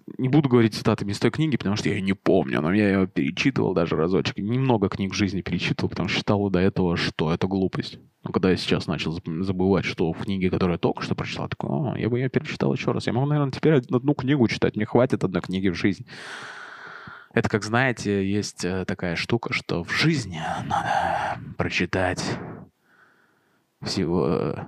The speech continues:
восемь книг. Но чтоб найти эти восемь книг, надо прочитать тысячу книг. Вот. Мне нужно на одну найти какую-то, которую я могу перечитывать вечно.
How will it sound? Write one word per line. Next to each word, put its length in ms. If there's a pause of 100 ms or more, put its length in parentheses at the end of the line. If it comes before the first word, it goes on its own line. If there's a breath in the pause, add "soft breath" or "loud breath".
(160)
восемь 520
книг. 440 (1500)
Но 120
чтоб 260
найти 340
эти 160
восемь 300
книг, 260
надо 180
прочитать 360 (140)
тысячу 360
книг. 400 (160)
Вот. 320 (240)
Мне 200
нужно 360
на 220
одну 300
найти 300
какую-то, 480
которую 300
я 60
могу 260
перечитывать 640
вечно. 640